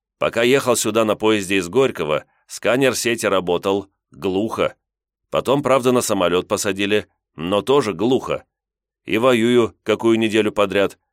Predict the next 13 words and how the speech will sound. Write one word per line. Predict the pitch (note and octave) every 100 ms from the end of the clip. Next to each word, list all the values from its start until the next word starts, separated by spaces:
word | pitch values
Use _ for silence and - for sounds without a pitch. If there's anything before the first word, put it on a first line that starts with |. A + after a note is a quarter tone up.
| _ _
никаких | F2 G#2 C3+ C3+ G#2+
сигналов. | - A#2 A2 D#2 C#2+ - _ _ _ _
А | - D#2
тут | F#2+ G2
раз, | G#2+ C3+ - -
есть. | - C#2+ D#2+ F#2 - - _ _ _ _
И | - F2+
у | F#2+
кого? | G#2 G2 A#2+ A2+ - _ _ _ _ _ _ _ _
Вставал | - C2+ D2 C3+
вопрос, | D3 D3 G#2 C2 - _ _ _
сразу | - - E2+ F#2 A#2
идти | A2+ - B2+ A#2